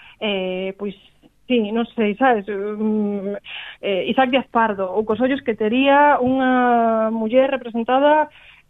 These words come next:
por Urbano Lugrís, ou outra de Luis Seoane, outra de Maruja Maño, non sei, había como en todo o tempo esta, sí, este tipo de liñas, este tipo de contrastes, as experimentacións que está facendo agora co-, con,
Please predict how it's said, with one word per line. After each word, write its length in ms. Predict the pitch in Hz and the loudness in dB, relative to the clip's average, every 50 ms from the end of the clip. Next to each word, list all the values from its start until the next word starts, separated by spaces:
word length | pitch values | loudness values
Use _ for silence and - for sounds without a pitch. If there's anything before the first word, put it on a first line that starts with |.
| _ - | _ -4
por 500 | 214 208 196 202 208 202 202 202 202 202 | -2 0 0 0 -2 -2 -2 -2 -2 0
Urbano 380 | 202 196 202 220 254 262 285 269 | 0 2 2 4 2 2 2 0
Lugrís, 380 | 226 214 220 254 247 220 - - | 0 0 0 0 -2 -4 -6 -6
ou 80 | 190 196 | -2 2
outra 400 | 220 233 254 254 254 311 311 302 269 | 2 2 2 0 -2 0 0 0 0
de 800 | 220 214 208 214 208 202 202 202 196 196 185 180 143 147 190 185 | 0 0 0 2 0 0 -2 -4 -4 -6 -8 -8 -10 -10 -10 -6
Luis 160 | 214 233 254 262 | -4 -4 -2 0
Seoane, 340 | 262 226 233 247 247 214 196 | 2 2 4 2 2 0 -2
outra 300 | 202 240 254 285 294 277 | -2 -4 -2 0 0 0
de 60 | 233 208 | 0 -2
Maruja 240 | 196 220 254 - 240 | -4 -4 -2 0 -2
Maño, 220 | 226 208 202 214 254 | -2 -2 -2 -2 -4
non 80 | 285 269 | -4 -4
sei, 160 | 226 196 196 196 | -4 -2 -2 0
había 260 | 208 240 269 285 277 269 - _ _ _ _ _ _ _ _ _ _ _ _ _ _ - | 0 0 0 0 0 -4 -8 _ _ _ _ _ _ _ _ _ _ _ _ _ _ -6
como 160 | - 220 220 220 | -2 -2 -2 0
en 60 | 214 | 0
todo 160 | 233 226 240 | 0 0 0
o 60 | 233 - | 2 0
tempo 320 | 233 240 233 233 240 233 | 0 0 0 0 -2 -2
esta, 560 | 233 - - 233 214 202 196 190 185 185 185 - - - - - _ _ _ _ _ _ - | -4 -2 -2 0 0 0 0 -2 -4 -6 -10 -14 -18 -20 -20 -20 _ _ _ _ _ _ -4
sí, 220 | 247 233 214 208 - | -2 0 0 0 0
este 300 | - 220 214 - 226 214 | -2 -4 -4 -6 -6 -6
tipo 240 | 214 208 - 190 | -6 -6 -6 -6
de 80 | 185 180 | -4 -2
liñas, 480 | 202 247 277 277 262 240 233 226 226 214 | 0 2 2 4 2 2 2 0 0 -4
este 160 | 202 - 220 | -8 -8 -6
tipo 240 | 208 214 - 190 185 | -6 -4 -6 -6 -8
de 80 | - | -8
contrastes, 560 | 175 175 180 247 269 269 262 262 - 233 233 226 - - 214 | -12 -8 -4 -2 0 0 0 -2 -2 -2 -4 -4 -4 -8 -8
as 80 | 180 - | -8 -8
experimentacións 760 | 208 - - 220 202 208 208 214 208 208 202 240 233 226 - | -10 -8 -6 -4 0 0 0 0 0 -2 -2 -2 -2 -2 -2
que 80 | 233 - | -6 -8
está 80 | - 220 | -6 -6
facendo 320 | - - - 226 214 214 214 | -6 -6 -4 -2 0 0 0
agora 320 | 214 214 220 214 208 202 202 - - - - - _ _ _ - | 2 2 0 0 0 -4 -6 -10 -18 -20 -20 -20 _ _ _ -4
co-, 320 | - 233 - 202 - - - - 240 220 214 208 | -2 -2 -2 -2 -6 -12 -6 -4 -2 -2 -2 -2
con, 640 | - 226 220 220 214 208 208 208 208 208 202 196 | -2 -2 -2 0 0 -2 -2 -2 -4 -6 -6 -8